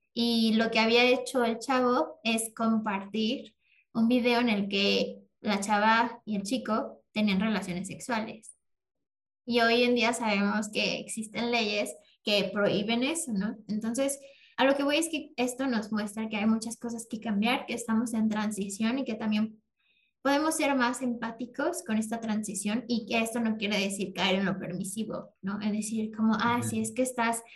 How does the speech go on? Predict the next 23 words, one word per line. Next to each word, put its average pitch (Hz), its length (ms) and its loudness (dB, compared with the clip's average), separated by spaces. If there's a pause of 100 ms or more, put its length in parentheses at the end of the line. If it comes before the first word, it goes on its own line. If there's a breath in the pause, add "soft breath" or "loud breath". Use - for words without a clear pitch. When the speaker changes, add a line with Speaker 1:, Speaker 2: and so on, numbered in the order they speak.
(120)
Speaker 1:
cambiando, 226 640 4
si 208 240 -4
te 208 80 -6
damos 208 320 -2
permiso 196 500 -2
de 170 140 -4
esto", - 240 -10
¿no? - 160 -8
Es 202 120 -10
como, 202 260 0
ok, 185 140 0 (380 loud breath)
hay 220 160 -2
que 247 80 0
darse 240 340 0
cuenta 208 360 -4
que 214 160 -6
uno 208 340 0 (540)
tiene 233 260 2
errores, 254 600 0 (120)
cae 226 260 0
en 226 120 0
ciertos 220 320 -6
patrones, 240 760 -4